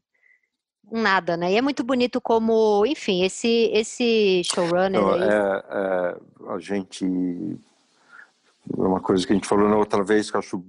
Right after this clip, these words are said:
Speaker 2: legal falar, que tem a ver com a educação, que a gente tá, essa série toda, né? Porque educar é preparar pro mundo, né? Eu acho que tem pais que não preparam os filhos para ir pro mundo. Tem pais que preparam os filhos pra ficarem ali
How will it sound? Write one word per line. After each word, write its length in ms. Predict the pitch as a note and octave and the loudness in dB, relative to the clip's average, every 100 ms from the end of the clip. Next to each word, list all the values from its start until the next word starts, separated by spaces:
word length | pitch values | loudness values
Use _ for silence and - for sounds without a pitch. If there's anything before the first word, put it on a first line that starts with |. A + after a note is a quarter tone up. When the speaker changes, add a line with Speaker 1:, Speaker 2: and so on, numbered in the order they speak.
| F#2+ - | -10 -4
Speaker 2:
legal 300 | G2 G2+ G2 | -2 0 -2
falar, 680 | - F2 E2 D#2+ D#2+ D#2+ D#2+ E2+ _ _ | -2 -2 -2 -4 -8 -12 -20 -20 _ _
que 100 | - | -6
tem 120 | F#2+ | -4
a 40 | |
ver 160 | F2 G2 | -2 -4
com 100 | - | -4
a 40 | |
educação, 640 | E2+ F2 F2 - F#2+ E2+ D#2+ | -8 -8 -10 -6 -6 -6 -8
que 80 | E2+ | -8
a 40 | |
gente 360 | D#2+ - E2+ D#2+ - - | -8 -8 -10 -10 -14 -10
tá, 340 | - E2+ E2+ E2+ E2+ - _ | -6 -4 -6 -10 -14 -18 _
essa 220 | - - D#2+ | -6 -4 -2
série 380 | - F2+ D#2+ | 0 0 -2
toda, 320 | - - E2 F2 | -6 -12 -12 -8
né? 80 | F2+ | -8
Porque 160 | - | -4
educar 300 | F2+ E2+ - A2+ | -4 -2 -2 0
é 40 | |
preparar 460 | A2 A2 A#2+ G#2 G2+ | 0 0 0 -2 -2
pro 180 | G2+ | -6
mundo, 360 | F2 D#2+ D#2+ E2 | -8 -14 -16 -12
né? 200 | F2+ G#2 A#2 - - - | -6 -4 -6 -16 -20 -2
Eu 180 | A#2 A#2 | 2 4
acho 260 | A2 - - | 2 -2 -10
que 60 | G2+ | -10
tem 260 | - G2 | -6 -6
pais 540 | F#2 A2+ A2+ C3 C3+ - | -4 0 0 0 -4 -10
que 140 | D3+ | -6
não 180 | C#3 C#3 | -6 -6
preparam 540 | C3+ C3 F2+ F2+ F2 | -6 -6 -4 -6 -6
os 100 | F2 | -14
filhos 320 | - F2 F2+ - | -12 -10 -10 -6
para 200 | G#2 G#2+ | -2 -2
ir 60 | |
pro 180 | G#2 B2+ | -4 -6
mundo. 220 | C#3+ E2+ - | -8 -10 -14
Tem 80 | - - | -18 -8
pais 200 | F2 - | -8 -4
que 60 | |
preparam 320 | - G2+ A2 A#2 | -6 -2 -2 -4
os 100 | - | -4
filhos 220 | B2+ - | -6 -4
pra 120 | C#3 | -6
ficarem 420 | C3 - C#3 D3+ | -6 -2 0 0
ali 400 | D3 G2 G2+ B2+ | -2 -2 -2 -4